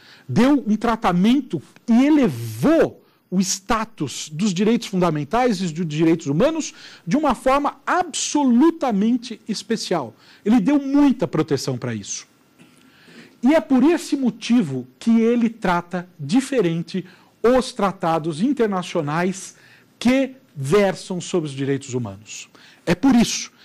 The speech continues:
que ele tratou de uma forma especial, tá? Vejam só, vamos fazer uma digressãozinha histórica. O Supremo Tribunal Federal, historicamente,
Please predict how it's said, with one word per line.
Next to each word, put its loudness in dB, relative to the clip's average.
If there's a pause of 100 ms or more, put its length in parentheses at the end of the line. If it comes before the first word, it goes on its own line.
(200)
que 0
ele 4
tratou -4
de -6
uma -4
forma -4 (220)
especial, -2 (800)
tá? 2 (680)
Vejam 6
só, -6
vamos 0
fazer 0
uma 0
digressãozinha 0 (100)
histórica. -4 (680)
O 4
Supremo 2
Tribunal -2
Federal, -2
historicamente, 0